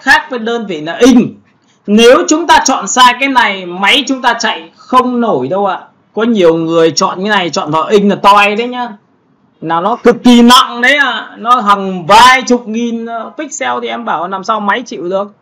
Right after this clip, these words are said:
Trừ khi trường hợp của em máy cực kỳ xịn. Xịn nghĩa là bao nhiêu ạ? Thì đấy tôi cứ quy định từ khoảng sáu chục triệu đổ lên là máy xịn, được chưa? Còn nếu dưới mấy chục triệu, ờ, dưới sáu mươi triệu thì có nghĩa là máy nẩm nẩm như kiểu của tôi thì chắc có lẽ là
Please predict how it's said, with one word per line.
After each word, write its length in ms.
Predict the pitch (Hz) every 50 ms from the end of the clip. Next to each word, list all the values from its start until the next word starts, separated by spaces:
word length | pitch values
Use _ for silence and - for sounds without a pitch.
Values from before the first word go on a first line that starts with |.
| _ -
Trừ 220 | - 202 202 196 175
khi 240 | 226 240 240 226 - - - - -
trường 180 | - 196 185 175
hợp 200 | 180 180 180 180 180
của 120 | 170 160
em 320 | 190 202 208 226 214 202
máy 260 | 202 190 208 240 262 254
cực 160 | - 165 135 -
kỳ 180 | 160 151 151
xịn. 400 | 147 - - 110 113 117 135 135 - _ _ _ _ _ _ _ _ _ _ _ _ _ _ _ _ _ _ _ _
Xịn 340 | - - 226 240 - 208 208
nghĩa 160 | 208 226 262
là 120 | 285 277 240
bao 220 | 226 240 240 240
nhiêu 280 | 240 240 240 240 233 220
ạ? 180 | 208 185 180 165 160 - -
Thì 140 | 165 147
đấy 240 | 151 160 170 208 208 208
tôi 120 | 202 175 -
cứ 100 | 220 202 208
quy 120 | 208 202
định 260 | 185 202 196 156 151 147
từ 100 | 170 160 139
khoảng 180 | 156 151 123 120
sáu 180 | - 170 226
chục 160 | 226 - 180 -
triệu 320 | - - 190 - - 139 135
đổ 160 | 131 123 131
lên 180 | 151 175 180 175
là 60 | 160
máy 140 | 160 175 196
xịn, 340 | - - 180 147 139 127
được 100 | 143 143 139
chưa? 380 | 160 175 175 175 170 - - - - - _ _ _ _ -
Còn 260 | 160 151 160 160 165
nếu 220 | 175 185 226 247 214
dưới 200 | 160 220 220 226
mấy 180 | 220 220 254 220
chục 100 | 220 190
triệu, 240 | - - 202 180 160
ờ, 180 | 175 170 165
dưới 420 | 160 160 160 180 196 214 233 277 277
sáu 220 | - 208 208 220
mươi 280 | 254 262 240 220 202 196
triệu 220 | - 208 185 165 160
thì 100 | 170 165
có 120 | 202 214
nghĩa 100 | 220 220
là 120 | 208 190 175
máy 240 | 170 175 202 240 240
nẩm 200 | 220 180 156 160
nẩm 240 | 160 151 139 151
như 80 | 185 202 -
kiểu 120 | 175 135
của 100 | 135 160
tôi 180 | 156 185 180 180 180
thì 100 | 165 139
chắc 160 | 226 240 240 247
có 100 | 254 254
lẽ 160 | 240 220 233
là 280 | 233 208 180 - -